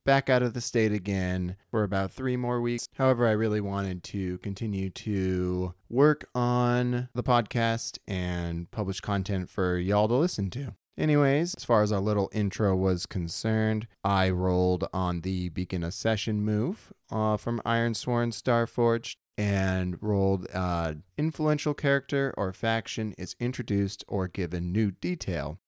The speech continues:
As you might have figured out, I rolled on my list of characters and ended up with Creed. It seems as though Creed has been not sitting idly while waiting for Nikora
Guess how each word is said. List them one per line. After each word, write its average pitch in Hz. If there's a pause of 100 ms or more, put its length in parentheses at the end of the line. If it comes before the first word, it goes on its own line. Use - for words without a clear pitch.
As 104
you 107
might 101
have 95
figured 101
out, 151
I 101
rolled 101
on 98
my 92
list 95
of 90
characters 147
and 98
ended 98
up 95
with 92
Creed. 80 (220)
It 123
seems 117
as 104
though 104
Creed 110
has 107
been 95
not 101
sitting 92 (120)
idly 127
while 104
waiting 95
for 87
Nikora 82